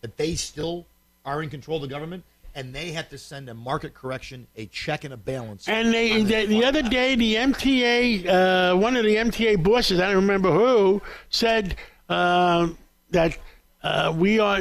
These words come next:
Speaker 2: we, they didn't call us deplorable, that the people that, uh, are, uh, uh, conspiracy theory, theorists, and I said, "Well, maybe they, they meant deplorable consi-, uh, conspiracy theorists for, for being against congestion pricing."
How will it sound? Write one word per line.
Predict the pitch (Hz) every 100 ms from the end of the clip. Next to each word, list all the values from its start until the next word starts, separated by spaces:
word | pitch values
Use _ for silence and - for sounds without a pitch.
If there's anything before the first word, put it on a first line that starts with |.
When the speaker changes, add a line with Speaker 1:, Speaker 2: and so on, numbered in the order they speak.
| 185
Speaker 2:
we, | 226 240
they | 208 285
didn't | 320
call | - 294 262
us | 226
deplorable, | 214 - - 285 302 226 165 185 202 226 - - _ _ -
that | 190 196
the | 196
people | - - 311 - 285
that, | 233 202 196 170 - -
uh, | 165
are, | 175 180 185 185 190 185
uh, | 180 175 - - _ _ -
uh, | 175
conspiracy | - 220 - - 349 330 - 277
theory, | - - 302 285 233 202 185 359
theorists, | - 277 285 240 175 185 - - - - _ -
and | 196
I |
said, | 202 - 247
"Well, | 214 220
maybe | 214 247 233
they, | 220
they | - 190 196
meant | 202 202 160
deplorable | 190 - - 269 277 202 180
consi-, | - 156 139 196 185 165 160 156 151
uh, | 147 139 147 - -
conspiracy | 139 - - 196 160 165
theorists | - 175 165 170 180 - - -
for, | - 196 190 - -
for | - 196
being | 165 247 262 233
against | 185 220 208 -
congestion | 202 180 202 - 185
pricing." | 185 175 - 139